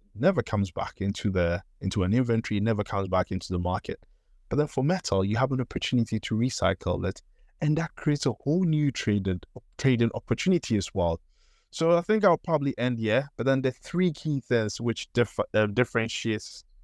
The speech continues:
trading oil and trading metals is, number one, the volatility, 'cause of the entrenched position oil has in the global economy,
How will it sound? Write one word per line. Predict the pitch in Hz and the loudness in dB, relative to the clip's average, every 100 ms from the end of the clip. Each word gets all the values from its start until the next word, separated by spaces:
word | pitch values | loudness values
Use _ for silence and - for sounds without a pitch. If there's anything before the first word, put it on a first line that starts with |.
| - - - | -20 -20 -20
trading | - 117 107 | -2 0 4
oil | 101 117 135 165 - | 6 6 6 0 -4
and | 117 | -4
trading | - 113 110 104 | -2 0 0 -2
metals | 107 - 123 131 - _ | -4 0 2 2 -2 _
is, | 117 117 | -12 -4
number | 117 107 104 | 0 2 0
one, | 95 98 101 | 4 4 4
the | 98 | 2
volatility, | 104 101 90 92 107 101 - 135 170 - _ _ _ _ _ | 0 0 0 -2 -2 -2 -4 -2 -2 -2 _ _ _ _ _
'cause | 127 110 | -2 2
of | 131 - _ - | 0 0 _ -14
the | 95 113 | 0 2
entrenched | 113 - - 135 135 127 | 2 -2 -2 0 0 0
position | 135 117 113 - 110 | -4 -2 -4 0 -2
oil | 101 107 104 98 | 2 2 2 0
has | - 101 - - - | -2 -2 -2 -16 -8
in | 120 120 | -2 0
the | |
global | 101 104 98 104 98 | 0 0 0 0 0
economy, | 92 - 95 90 87 | -4 -4 -4 -2 -2